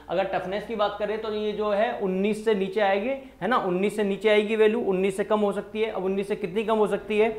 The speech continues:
तो उसमें मीडियम लिमिट दी जाती है, ठीक है ना, कितनी लिमिट जाती है, मीडियम, केवल उन्नीस से लेकर के तेरह के बीच में वैल्यू होगी। और टफनेस की वैल्यू हम जो बोलते हैं कि टफ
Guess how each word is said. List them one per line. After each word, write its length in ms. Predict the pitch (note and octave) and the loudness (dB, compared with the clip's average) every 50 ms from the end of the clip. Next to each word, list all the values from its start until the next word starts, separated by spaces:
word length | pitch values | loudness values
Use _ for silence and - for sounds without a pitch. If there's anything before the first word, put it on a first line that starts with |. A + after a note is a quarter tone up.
| - - - - - | -10 -16 -14 -2 2
तो 80 | G#3 G#3 | 2 2
उसमें 220 | G3+ G#3 G#3+ A3 | 2 4 2 4
मीडियम 360 | A3 G3+ G3+ G3 G3 A3 A3 A3 | 4 4 4 6 6 6 4 6
लिमिट 260 | G#3+ G3+ G3+ G#3 F#3+ | 4 4 4 4 4
दी 120 | E3+ G3 F3 | 4 2 6
जाती 320 | E3+ D#3+ D#3 - D#3+ C#3 | 6 6 6 4 0 0
है, 80 | C3+ C3 | -2 0
ठीक 140 | - F#3+ | 0 0
है 40 | A#3+ | 0
ना, 60 | C4 A#3+ | 0 0
कितनी 240 | - F#3+ F3+ G#3 G#3 | 0 0 -2 0 2
लिमिट 200 | G#3 G3+ G#3+ G3 | 4 2 4 4
जाती 200 | G#3+ G#3 A3 B3 | 4 4 4 2
है, 60 | A3 | 2
मीडियम, 280 | G3 F#3 E3 E3+ D#3+ - - - - - - | 2 2 2 2 0 0 -2 -10 -16 -8 -2
केवल 180 | - F#3 G#3+ A#3 | 4 6 8 8
उन्नीस 360 | G#3+ G#3 F#3+ G3 G#3 G#3+ G#3+ | 8 6 4 4 4 4 4
से 60 | A3+ | 4
लेकर 240 | G#3+ G3+ F#3+ G3 G#3 | 2 2 4 2 2
के 100 | G3 A3+ - | 2 2 2
तेरह 280 | - G#3 G3+ G3+ G3 | 4 4 6 6 6
के 100 | F3+ G3 | 6 4
बीच 160 | F#3+ G3 F3 | 0 0 0
में 60 | G3+ G3 | 0 2
वैल्यू 220 | F#3 F#3+ G3 G3 | 2 4 6 6
होगी। 280 | G3 G3 G3 A3+ B3+ A#3+ - - - - | 6 6 4 2 -2 -4 -6 -10 -8 -2
और 120 | - - - G3+ | 0 2 4 4
टफनेस 360 | F3+ F3+ G3+ G#3 A#3+ A#3 A#3+ | 4 4 6 4 4 4 4
की 100 | A#3 A#3 | 2 6
वैल्यू 220 | G#3 G#3+ G#3+ A3 G3+ | 8 8 8 8 6
हम 200 | - D#3 E3+ F#3 | 4 4 4 4
जो 140 | A3+ A3 | 4 4
बोलते 320 | G3 F#3 G3 G3 F#3 G3 G#3+ | 6 6 2 2 2 2 0
हैं 220 | F#3+ - - - - - | 0 0 -4 -10 -6 2
कि 80 | G3+ G3+ | 2 2
टफ 400 | G3+ - - - A#3+ A#3+ A#3+ | 2 4 8 8 8 8 8